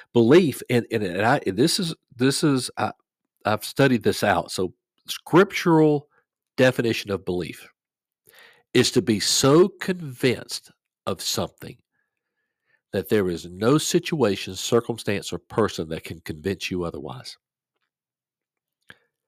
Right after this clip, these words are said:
So having said that, we gotta be very careful about what we say we believe. We've gotta be very careful with that. But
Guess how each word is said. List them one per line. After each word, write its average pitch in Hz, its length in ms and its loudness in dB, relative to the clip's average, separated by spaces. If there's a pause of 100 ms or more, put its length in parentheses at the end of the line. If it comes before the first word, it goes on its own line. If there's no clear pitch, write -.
(420)
So 98 120 -2
having 87 220 2
said 196 340 4
that, 90 280 2 (200)
we 127 140 6
gotta 123 240 6
be 110 120 2
very 101 300 4
careful 107 320 0
about 92 200 0
what 87 180 -2
we 87 100 -6
say 87 240 -4
we 80 140 -6
believe. 78 500 -10 (400)
We've 92 140 -4
gotta 95 180 2
be 87 120 -2
very 87 220 0
careful - 300 -6
with 73 160 -10
that. 67 200 -10 (760)
But 101 220 2